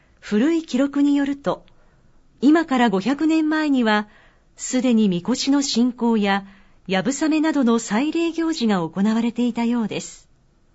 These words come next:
現在の信仰行列の原型を作り上げたのは、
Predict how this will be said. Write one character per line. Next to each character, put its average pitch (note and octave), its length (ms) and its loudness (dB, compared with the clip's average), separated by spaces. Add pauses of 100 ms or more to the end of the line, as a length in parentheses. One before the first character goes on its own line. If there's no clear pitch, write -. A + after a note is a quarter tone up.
(1160)
現 F#4 320 2
在 D#4 220 2
の C#4 100 2
信 C#4 360 0
仰 D4+ 220 0
行 D4+ 220 -2
列 C#4 260 -2
の A3+ 140 2
原 A3 260 0
型 B3 280 -2
を A#3+ 60 -4
作 - 260 -8
り C4 120 -2
上 C4+ 100 0
げ B3 100 -4
た A3+ 100 -4
の G#3 140 0
は、 F#3 240 0